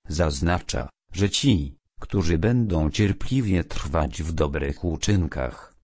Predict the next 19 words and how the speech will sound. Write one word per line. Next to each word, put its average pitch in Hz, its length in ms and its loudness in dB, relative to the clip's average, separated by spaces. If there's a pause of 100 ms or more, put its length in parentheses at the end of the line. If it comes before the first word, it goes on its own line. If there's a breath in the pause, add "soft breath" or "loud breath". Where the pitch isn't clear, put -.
szukaniu 113 580 2
sławy, 92 540 0 (240)
czci - 480 -6
i 104 80 2
nieśmiertelności, 104 1300 0 (200)
otrzymają 120 800 4
żywot 87 560 0
wieczny, 71 680 -2 (180)
w - 140 -16
czasie 127 460 -2
wskazanym 76 880 0
przez 76 400 0
dwa 110 260 0
poprzednie 101 680 0
wersety. - 720 -2 (400)
W - 120 -20
tym 143 260 4
czasie 131 480 -2
ci, 82 500 2